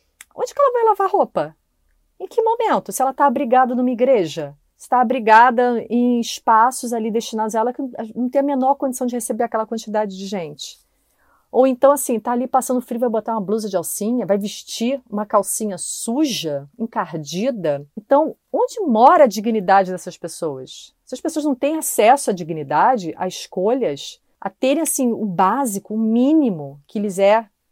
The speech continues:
né, direito? É uma visão, assim, muito, muito classista, muito desumana do que é a caridade, do que é você achar que uma pessoa, só porque ela tá numa condição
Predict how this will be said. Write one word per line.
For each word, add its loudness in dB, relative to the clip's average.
né, -2
direito? -4
É -2
uma 0
visão, 0
assim, -6
muito, 0
muito 0
classista, -4
muito -4
desumana 0
do -12
que -2
é 6
a 2
caridade, -8
do -8
que -2
é 2
você -2
achar 0
que -10
uma -4
pessoa, -6
só -6
porque -8
ela -2
tá -2
numa -4
condição -2